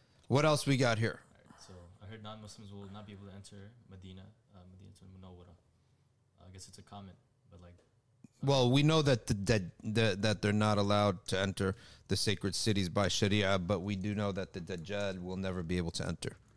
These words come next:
Speaker 1: Just because someone's not allowed to enter doesn't mean they won't manage to enter, but we do know the Dajjal will not enter the sacred city, Mecca, Medina.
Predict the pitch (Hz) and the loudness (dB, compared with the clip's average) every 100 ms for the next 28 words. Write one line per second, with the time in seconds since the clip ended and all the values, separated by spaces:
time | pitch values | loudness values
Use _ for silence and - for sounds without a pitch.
0 | _ - _ _ _ _ _ - _ 107 | _ -20 _ _ _ _ _ -20 _ 0
1 | 127 135 147 135 135 110 131 123 101 110 | 2 4 2 4 2 4 4 6 4 4
2 | 117 104 104 117 120 101 101 98 101 98 | 4 6 6 4 2 -4 -4 -6 -8 -8
3 | 101 95 95 95 85 95 90 - 78 73 | -8 -6 -6 -6 -2 0 0 -2 -4 -4
4 | - 90 - - 104 107 104 117 110 98 | -6 -8 -8 -6 0 2 2 4 4 2
5 | 85 98 82 110 95 92 92 87 85 - | 0 -2 2 2 2 0 -2 -4 -6 -10
6 | - - _ _ _ _ - - - - | -14 -14 _ _ _ _ -10 -8 -8 -10
7 | - - _ _ _ _ _ _ _ _ | -10 -12 _ _ _ _ _ _ _ _
8 | _ _ _ - 87 - 80 71 76 | _ _ _ -8 -6 -6 -8 -8 -12